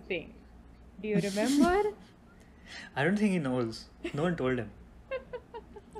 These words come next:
Speaker 2: Like, he, they didn't print it out and give it to him, so he has no idea.
Speaker 1: Yeah, especially, or maybe it was just on, like, regular font size.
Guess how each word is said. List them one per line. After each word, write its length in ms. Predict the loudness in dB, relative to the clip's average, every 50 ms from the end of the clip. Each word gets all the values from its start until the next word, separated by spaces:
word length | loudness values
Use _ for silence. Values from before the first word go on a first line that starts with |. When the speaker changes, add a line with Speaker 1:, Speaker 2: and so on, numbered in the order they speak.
| -6 -4
Speaker 2:
Like, 100 | -2 0
he, 80 | 2 0
they 240 | 2 6 6 6 8
didn't 200 | 6 4 4 4
print 200 | 2 0 0 2
it 100 | 2 4
out 200 | 4 4 4 2
and 120 | 0 0 0
give 120 | 0 0
it 100 | 0 0 0
to 60 | 0
him, 160 | -2 -2 -4
so 100 | -4 -2 0
he 60 | 0
has 200 | 2 0 0 -2
no 80 | -2 -4
idea. 280 | -4 -4 -6 -8 -8 -8 -10 -12 -16 -16 -20 -20 -20 -20 -20 -18 -18 -18 -18 -14
Speaker 1:
Yeah, 360 | -12 -8 -4 -4 -4 -4 -4 -2
especially, 840 | -2 -2 -2 0 0 0 0 0 0 -2 -2 -2 -2 -2 -2 -2 -4 -8 -10 -6 -2
or 140 | 0 2 2
maybe 280 | 2 2 2 0 0
it 80 | 0 0
was 180 | 0 -2 0
just 320 | 2 2 2 2 0 -2 -2
on, 180 | -2 -2 0
like, 160 | 0 0 0 0
regular 440 | 0 -2 -2 -2 -2 -2 0 -2 -2 -2
font 280 | -4 -6 -6 -6 -8 -10
size. 400 | -12 -14 -14 -16 -18 -20 -20 -20